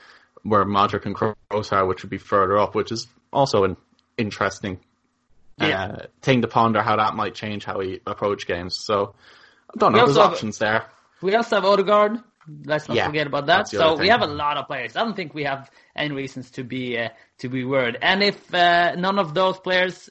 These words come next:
Speaker 2: we have listed quite a few players now, but n-, if none of them succeed, uh,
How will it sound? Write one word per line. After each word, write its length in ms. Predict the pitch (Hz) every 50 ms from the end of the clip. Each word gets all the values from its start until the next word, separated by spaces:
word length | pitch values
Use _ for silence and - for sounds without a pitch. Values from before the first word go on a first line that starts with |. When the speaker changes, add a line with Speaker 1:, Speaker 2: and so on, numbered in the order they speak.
| - -
Speaker 2:
we 120 | 151 156
have 120 | 151 156 151
listed 340 | 170 165 - - 156 143 -
quite 200 | - 165 156 147
a 40 |
few 140 | - - 151
players 320 | - 151 147 143 147 - -
now, 240 | 156 160 160 156
but 200 | - 156 147 139 131
n-, 160 | 143 151 -
if 220 | - 156 151 - 143
none 180 | 151 170 180
of 140 | 175 165 147
them 180 | 160 175 170 160
succeed, 600 | - 170 151 - - - 190 208 240 254 247 - - - - - - - - _ -
uh, 280 | - 143 139 135 135